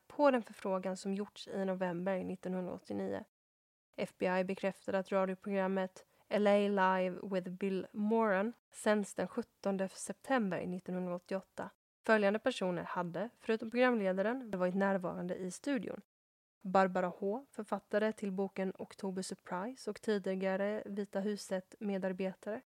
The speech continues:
en radiojournalist samt ytterligare en person som endast deltagit i mindre omfattning.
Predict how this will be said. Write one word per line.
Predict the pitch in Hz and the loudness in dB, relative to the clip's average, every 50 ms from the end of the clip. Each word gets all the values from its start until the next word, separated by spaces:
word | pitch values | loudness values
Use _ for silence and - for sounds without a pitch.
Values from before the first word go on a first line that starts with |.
| _ _ _ _ _ _ _ _ _ _ _ - | _ _ _ _ _ _ _ _ _ _ _ 2
en | 254 262 262 262 247 | 4 6 6 8 10
radiojournalist | 294 294 277 220 220 208 - 226 220 240 277 302 - - - - | 10 10 8 8 4 0 2 2 2 2 0 0 -4 -8 -14 -12
samt | - - 226 208 208 196 - - | -4 0 0 0 0 0 -6 -6
ytterligare | - 269 - - - 220 220 233 240 247 - | -8 -8 -8 -4 -4 -2 0 2 2 2 2
en | 208 202 190 | 0 0 0
person | - - 190 - - 190 180 185 185 190 | -2 -4 -6 -6 -4 -4 -4 -4 -4 -6
som | - - - - | -6 -10 -10 -4
endast | - 240 220 202 190 175 180 - - 190 | -2 0 0 0 0 -2 -4 -6 -4 -2
deltagit | 196 196 185 180 - 185 180 175 180 185 180 - - _ - | -2 -2 -2 -4 -4 -6 -6 -6 -6 -10 -12 -14 -20 _ -8
i | 214 196 190 | -4 -2 0
mindre | 185 185 180 175 175 175 202 208 | 2 2 2 0 0 0 0 0
omfattning. | 208 208 185 - 220 226 - _ - 165 123 - | -2 -2 -4 -4 -6 -6 -6 _ -8 -8 -8 -8